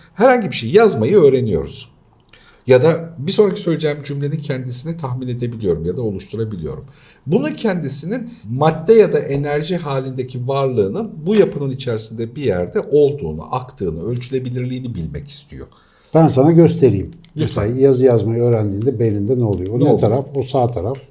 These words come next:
Speaker 2: Bende sol tarafı var.
Speaker 1: Tamam,
Speaker 2: Şöyle
Speaker 1: ben
Speaker 2: sol tarafı toparlayayım şöyle kabaca.
Speaker 1: Tamam, toparla.
Speaker 2: Şu sol mu? Doğru mu tuttum? Bir dakika. Yok, sağ bendeymiş, sol sendeymiş. Alayım solu. Tam yani kitabına uygun olsun.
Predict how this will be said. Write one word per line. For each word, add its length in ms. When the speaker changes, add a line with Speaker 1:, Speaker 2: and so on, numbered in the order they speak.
Speaker 2:
Bende 240
sol 260
tarafı 280
var. 180
Speaker 1:
Tamam, 160
Speaker 2:
Şöyle 160
Speaker 1:
ben 60
Speaker 2:
sol 160
tarafı 380
toparlayayım 560
şöyle 200
kabaca. 460
Speaker 1:
Tamam, 220
toparla. 440
Speaker 2:
Şu 180
sol 300
mu? 140
Doğru 220
mu 80
tuttum? 360
Bir 60
dakika. 440
Yok, 180
sağ 260
bendeymiş, 420
sol 180
sendeymiş. 580
Alayım 280
solu. 340
Tam 340
yani 280
kitabına 360
uygun 240
olsun. 360